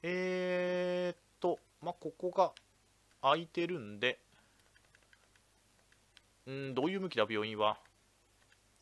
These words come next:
これ後ろっぽい。あ、こうか、ホスピタルって書いてあるからね。えーっと、こ-、じゃあここに置きましょう。あとは建設業者、頑張っ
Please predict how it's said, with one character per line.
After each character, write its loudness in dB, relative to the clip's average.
こ 0
れ 8
後 2
ろ 2
っ -20
ぽ 0
い。 -6
あ、 2
こ 0
う 0
か、 2
ホ -2
ス -12
ピ -12
タ 2
ル -6
っ -20
て -16
書 -2
い 0
て -4
あ -2
る -14
か -6
ら -6
ね。 -10
え -2
ー -4
っ -8
と、 -12
こ-、 -10
じ -4
ゃ 2
あ 0
こ -6
こ -2
に -4
置 -12
き -10
ま -6
し 2
ょ 4
う。 -4
あ 2
と 2
は 4
建 -6
設 -8
業 0
者、 2
頑 4
張 8
っ 6